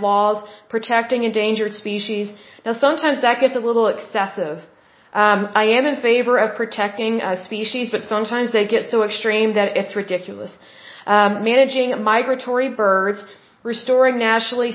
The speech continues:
significant fisheries, conserving and restoring wildlife habitats such as wetlands, helping foreign governments and international conservation efforts. We shouldn't be doing that. That's not our problem.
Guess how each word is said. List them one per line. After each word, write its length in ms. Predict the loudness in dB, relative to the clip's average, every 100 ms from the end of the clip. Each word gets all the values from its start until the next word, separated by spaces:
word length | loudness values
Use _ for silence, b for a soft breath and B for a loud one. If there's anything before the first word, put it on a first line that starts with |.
| -6
significant 560 | -2 -2 -2 -4 -6 -4
fisheries, 460 | -4 0 0 0 -2 B B -10
conserving 560 | -8 2 2 4 2 0
and 100 | -2
restoring 560 | -4 -2 0 0 0 4
wildlife 540 | 4 4 4 0 0 0
habitats 560 | 0 -2 -4 -2 -2 -6 B B B -4
such 120 | -2 -2
as 80 | 0
wetlands, 480 | 0 0 -2 -2 -4 -8 B B B -2
helping 260 | 2 2 2 0
foreign 260 | 2 2 2
governments 400 | 2 2 0 0 0
and 80 | -2
international 560 | -2 -2 0 0 0 -4 0
conservation 540 | -2 0 0 0 0 0
efforts. 240 | 0 0 -2 -4
We 60 | -4 0
shouldn't 260 | 2 2 0
be 40 | 0 0
doing 180 | 0 -2 -4
that. 160 | -4 -6 B B
That's 180 | 0 2 0
not 100 | 4 4
our 100 | 2 2
problem. 320 | 2 0